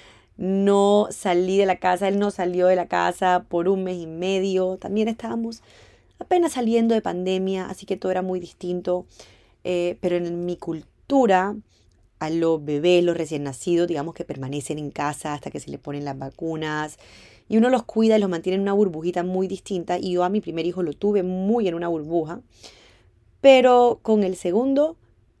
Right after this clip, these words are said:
no puedo tenerlo en una burbuja. Porque tengo un niño que va al jardín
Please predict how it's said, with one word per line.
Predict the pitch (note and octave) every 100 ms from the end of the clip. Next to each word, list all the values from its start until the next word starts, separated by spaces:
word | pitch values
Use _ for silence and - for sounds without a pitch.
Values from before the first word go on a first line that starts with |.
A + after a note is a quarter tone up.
| -
no | F#3 G3
puedo | - - A#3 F#4 C4
tenerlo | G#3 E3 D#3+
en | E3
una | D#3+
burbuja. | D3+ D3+ D3+ D#3 D3 - _ _ _
Porque | G3+ G3+
tengo | G#3+ C4 C4+ C#4
un | B3
niño | C4 C4+ C4+ C4+
que | F#3
va | F3+
al | G3+ G3+
jardín | G3+ E3 D3+ G3 F3+ G3